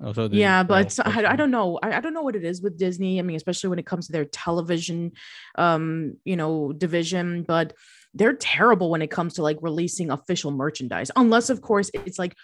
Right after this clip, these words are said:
Speaker 2: really, really, really, really successful. Like, if it has over a hundred episodes, then you're not gonna be able to see it. I mean, there's no
Speaker 1: Eh.
Speaker 2: theme park sections. There's no D V D releases. I mean, a lot of these shows that we grew up with, they didn't become available until they became available on streaming sites.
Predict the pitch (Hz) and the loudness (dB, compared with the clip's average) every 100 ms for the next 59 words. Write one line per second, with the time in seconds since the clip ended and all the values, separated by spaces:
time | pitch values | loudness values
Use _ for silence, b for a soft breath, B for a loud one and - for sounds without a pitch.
0 | b _ 160 180 202 202 196 - 156 185 | b _ -2 2 4 2 -2 -6 -2 2
1 | 175 180 147 _ 147 180 180 175 143 - | 2 2 -6 _ -4 2 2 0 -4 -8
2 | 151 180 175 170 - 151 143 143 - 170 | 2 4 4 2 0 -2 0 -2 -2 -4
3 | 156 147 143 156 160 160 170 160 139 120 | -2 -2 -4 -2 -2 -2 -2 0 -2 0
4 | 175 175 170 151 143 165 - 175 175 160 | -2 0 0 0 -2 -6 -6 -8 -4 -2
5 | 175 - B B B 202 202 190 - 147 | -2 -4 B B B 2 2 -2 -8 -2
6 | 269 381 349 311 302 294 277 254 311 143 | -2 0 2 2 0 -2 -6 -2 0 2
7 | 156 165 160 165 175 196 196 180 220 - | 0 -2 0 -2 0 0 0 -2 -8 -6
8 | 190 196 208 214 214 196 - 240 202 - | -4 -2 2 4 4 2 -6 -4 -4 -4
9 | 208 208 196 202 175 165 180 170 170 165 | -4 -2 -2 -2 -2 -2 -2 0 -2 -4
10 | B B B B _ 143 202 214 220 170 | B B B B _ -2 0 2 0 2
11 | 220 226 208 190 214 190 208 190 190 196 | 2 4 4 2 -2 2 2 2 0 -2
12 | 196 185 240 220 214 180 - - 190 190 | 0 0 0 -2 -6 -8 -6 -2 0 2
13 | 196 160 160 185 202 - 165 156 - 175 | 0 -2 0 2 2 2 0 -2 -4 0
14 | 202 220 190 190 220 202 180 196 208 190 | 4 2 2 -4 -4 -2 0 2 2 2
15 | 185 180 202 185 180 185 - 208 185 180 | 0 -2 -2 -2 -2 -4 -10 -4 -4 0
16 | 190 185 185 180 175 175 - - 202 226 | 0 0 -2 -2 -2 -4 -6 0 2 4
17 | 170 - 120 87 - | 2 0 0 -2 -10